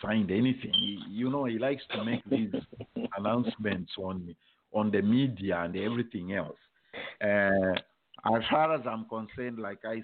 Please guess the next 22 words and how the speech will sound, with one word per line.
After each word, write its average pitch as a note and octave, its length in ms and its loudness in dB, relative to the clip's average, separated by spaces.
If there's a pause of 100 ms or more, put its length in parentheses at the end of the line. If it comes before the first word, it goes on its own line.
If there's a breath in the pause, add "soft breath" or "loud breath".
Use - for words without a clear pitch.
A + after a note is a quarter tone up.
said G#2+ 180 -4
the G2+ 180 -2
other G#2 200 -2
week, G2 200 -6 (840)
when F2+ 180 -2 (120)
Roger G2+ 420 2 (120)
said, F#2+ 200 2 (120)
well, G2 260 6
he G#2 180 2
corrected G#2 500 0
me G2+ 80 0
and F#2 220 -4
said, F#2+ 140 -2
"You F2 80 -10
can F#2+ 200 -2
only G#2+ 160 2
have F2 100 0
one G2 260 -2
president F2+ 520 -2
at F2 120 -2
one G2 280 -2
time." F#2+ 200 0